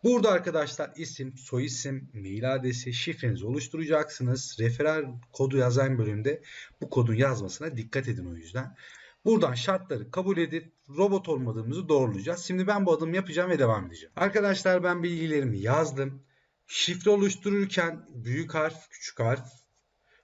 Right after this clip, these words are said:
ve özel karakter ve sayılara dikkat edin. Yoksa yine yorumların altına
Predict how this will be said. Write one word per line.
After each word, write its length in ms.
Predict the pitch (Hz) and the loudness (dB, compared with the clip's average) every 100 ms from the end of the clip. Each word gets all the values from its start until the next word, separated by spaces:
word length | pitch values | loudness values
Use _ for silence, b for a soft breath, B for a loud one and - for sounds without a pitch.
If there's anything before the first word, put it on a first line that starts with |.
| _ | _
ve 300 | 127 156 - | 4 4 2
özel 380 | 127 120 127 143 | -2 0 2 2
karakter 680 | 165 156 156 151 - 143 127 | 0 0 0 -2 0 0 0
ve 140 | 131 | -6
sayılara 540 | 151 - 156 139 175 180 | -4 -2 -2 0 0 0
dikkat 360 | 135 147 156 | -4 -2 -2
edin. 300 | 127 117 190 - _ - | -4 -6 -10 -16 _ -2
Yoksa 320 | 147 151 151 | -2 -2 -4
yine 180 | 143 143 | -4 0
yorumların 440 | 139 143 143 139 | 0 0 0 -2
altına 540 | 143 135 131 139 - | -2 -4 -6 -8 -12